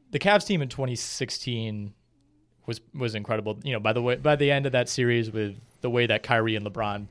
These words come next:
basically played in games five, six, and seven, you know, I think, I don't, it would be hard to, for any team to match that. But yeah, overall, top to bottom, talent-wise, I think this Houston team is better.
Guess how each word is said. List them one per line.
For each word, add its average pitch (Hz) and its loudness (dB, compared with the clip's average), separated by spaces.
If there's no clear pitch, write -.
basically 107 -6
played 104 -4
in 101 -6
games 104 -6
five, 107 -4
six, - -6
and 101 -14
seven, 104 -6
you 113 -4
know, 101 -4
I 110 0
think, 110 -4
I 113 0
don't, 110 -2
it 127 -2
would 120 -6
be 113 -4
hard 107 0
to, 104 -6
for - -4
any 127 -2
team 143 -2
to 131 -2
match 135 0
that. 127 2
But 117 0
yeah, 147 4
overall, 135 6
top 120 2
to 117 -10
bottom, 107 2
talent-wise, 107 0
I 110 -4
think 110 -12
this 110 -12
Houston 113 -6
team 107 -12
is - -14
better. 123 2